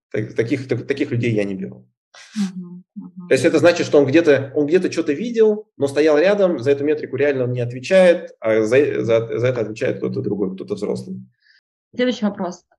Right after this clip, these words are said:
Speaker 2: Как ставить коман-, задачи продуктам? Какие должны существовать каденции в команде? Вот как ты ставишь и, наверное, как бы следишь за,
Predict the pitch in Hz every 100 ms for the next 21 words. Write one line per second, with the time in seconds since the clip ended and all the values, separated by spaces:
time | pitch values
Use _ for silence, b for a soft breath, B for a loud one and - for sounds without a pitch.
0 | _ 233 277 302 - 196 - - 220 220
1 | 214 - 185 180 196 202 202 202 185 180
2 | 190 196 202 185 185 170 151 - 139 139
3 | - 190 214 190 185 196 175 - 180 190
4 | - 175 156 185 185 - 156 165 _ 147
5 | 156 151 139 135 - - 202 - - 202
6 | - 156 - 196 220 202 190 175 185 175
7 | 165 151 156 156 156 - 175 170 156 -
8 | 139 135 135